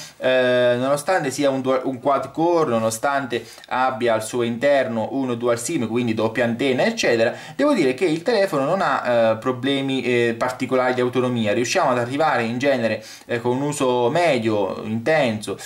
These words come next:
eh, di, quindi un po' di internet, un po' di, mm, di, di chiamate, di messaggi e, e quant'altro fino a sera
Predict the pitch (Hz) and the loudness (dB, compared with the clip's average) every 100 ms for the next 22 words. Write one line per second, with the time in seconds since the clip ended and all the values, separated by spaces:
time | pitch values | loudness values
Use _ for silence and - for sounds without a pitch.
0 | - - 107 107 104 98 101 104 120 104 | -14 -4 -2 2 0 0 -2 0 2 2
1 | 104 120 113 117 160 143 120 113 107 107 | 2 0 2 2 0 0 0 0 -2 0
2 | 104 - - 113 117 117 135 123 127 123 | -2 -4 -8 -4 -2 0 0 2 0 2
3 | 123 120 117 117 113 110 107 101 - _ | 0 0 0 0 0 0 -2 -4 -12 _
4 | _ - _ _ _ _ - - 120 120 | _ -20 _ _ _ _ -12 -8 -4 -2
5 | 117 117 113 113 110 110 110 110 98 113 | 0 2 0 0 -2 -2 -4 -4 -2 -2
6 | 165 170 117 104 107 110 - 131 156 147 | 0 -2 -4 -4 -6 -4 0 0 0 -2
7 | 120 117 113 110 - - 113 110 123 117 | -4 -4 -4 -6 -12 -6 -4 -2 -2 0
8 | 202 226 127 110 - 202 202 131 120 117 | 0 2 0 0 0 -2 -2 -2 2 2
9 | - 120 - 117 104 104 104 | 2 -2 -2 -2 0 0 -2